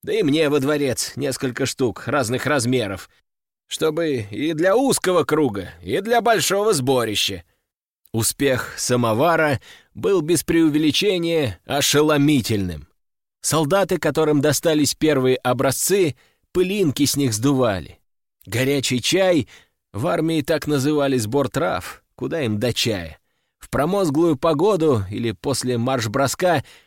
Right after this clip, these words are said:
поднимал и настроение, и боевой дух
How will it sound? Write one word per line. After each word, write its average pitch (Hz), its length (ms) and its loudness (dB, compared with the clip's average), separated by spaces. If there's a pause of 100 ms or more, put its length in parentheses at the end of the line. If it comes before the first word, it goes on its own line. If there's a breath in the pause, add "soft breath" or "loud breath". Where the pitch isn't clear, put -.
(160 loud breath)
поднимал 165 520 0
и 160 60 4
настроение, 165 1120 0
и - 240 -4
боевой 151 480 2
дух 156 380 0